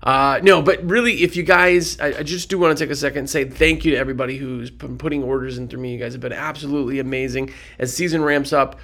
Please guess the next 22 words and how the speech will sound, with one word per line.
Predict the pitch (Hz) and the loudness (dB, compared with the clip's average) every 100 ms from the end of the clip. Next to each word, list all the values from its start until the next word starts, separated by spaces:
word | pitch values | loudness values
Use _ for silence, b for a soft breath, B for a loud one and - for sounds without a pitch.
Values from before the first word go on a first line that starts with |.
| b | b
more | 156 170 233 233 214 | -4 4 10 10 10
and | 185 180 | 6 4
more | 185 | 6
of | 180 160 | 6 4
you | 175 175 - | 0 0 2
are | 143 143 | 4 4
letting | 143 151 156 160 | 2 2 4 4
me | 170 | 2
put | 175 208 | 0 2
your | 185 143 | 4 4
orders | 170 165 165 151 | 4 2 0 2
in. | 160 160 b b b | 0 0 b b b
All | 170 208 | 4 4
you | 208 | 2
have | 196 | -4
to | 180 | -2
do | 185 | -2
is | 180 | -2
click | 180 170 - | -4 -6 -8
Save | - 196 208 180 | 0 2 2 2
This | 190 | 2
Cart | - - 214 240 | 2 0 0 0